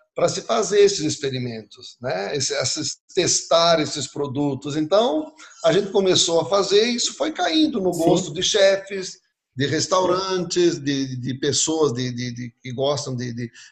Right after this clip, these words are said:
Speaker 1: de cozinhar e que começaram a,
Speaker 2: A utilizar,
Speaker 1: a, a, a
Speaker 2: que
Speaker 1: utilizar
Speaker 2: bacana.
Speaker 1: esses
Speaker 2: Às vezes você
Speaker 1: produtos.
Speaker 2: falou na pizza, às vezes é muito legal,
Speaker 1: É.
Speaker 2: né? Usa aqueles queijos, queijo brie, aí por cima põe um pouquinho de geleia.
Speaker 1: Exato.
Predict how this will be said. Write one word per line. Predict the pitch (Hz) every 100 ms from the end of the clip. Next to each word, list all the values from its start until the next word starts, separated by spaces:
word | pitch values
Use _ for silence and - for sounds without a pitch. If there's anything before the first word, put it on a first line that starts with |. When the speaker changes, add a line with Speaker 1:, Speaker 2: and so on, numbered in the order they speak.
| _
Speaker 1:
de | 131
cozinhar | 131 165 175 180 175 185 233 269
e |
que | - 240 -
começaram | 220 208 208 220 226
a, | 226 214 190 - 170 - -
Speaker 2:
A | 170 165 165
utilizar, | 180 180 160
Speaker 1:
a, | 170
a, | 185 156
a |
Speaker 2:
que | 147
Speaker 1:
utilizar | 160 185 190 165
Speaker 2:
bacana. | 160
Speaker 1:
esses | 143
Speaker 2:
Às | 156
vezes |
você | - 135 143 175 175
Speaker 1:
produtos. | 196
Speaker 2:
falou | 190
na | 185 180
pizza, | 175 165 - 147 156 156
às | 156
vezes | 180
é |
muito | 175 180
legal, | 196 170 160
Speaker 1:
É. |
Speaker 2:
né? | 156
Usa | 151 160
aqueles | 160 156 -
queijos, | 165 156 156 143
queijo | - 143 143 151
brie, | 127 151 180 156
aí | 143
por | 147 147
cima | 160 151
põe | 160 151
um |
pouquinho | 160 - 156 156
de | 147 147
geleia. | 151 156 143 160 170 165 156
Speaker 1:
Exato. | 156 - - 107 -